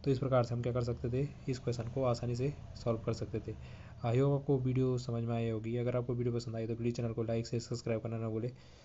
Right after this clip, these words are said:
ताकि मैं इसी प्रकार का वीडियो बनाने का मोटिवेशन मिलता रहे। तब तक के लिए स्वस्थ रहें, मस्त रहें,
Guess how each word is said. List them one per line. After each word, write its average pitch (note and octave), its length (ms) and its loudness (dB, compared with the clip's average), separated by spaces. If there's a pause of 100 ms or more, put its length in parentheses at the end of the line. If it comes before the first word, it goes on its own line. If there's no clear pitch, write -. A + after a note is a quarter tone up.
(140)
ताकि B2+ 180 2
मैं C3 100 4
इसी B2+ 140 4
प्रकार B2 240 2
का B2 100 0
वीडियो A#2+ 260 4
बनाने A2+ 260 0
का A#2+ 80 0
मोटिवेशन A#2 380 0
मिलता A2+ 280 -2
रहे। A#2 140 0
तब A#2+ 160 -2
तक A#2 120 0
के B2 100 0
लिए A#2 160 4
स्वस्थ A#2 320 -4
रहें, A#2 160 -2
मस्त A2+ 260 -4
रहें, A#2+ 220 -2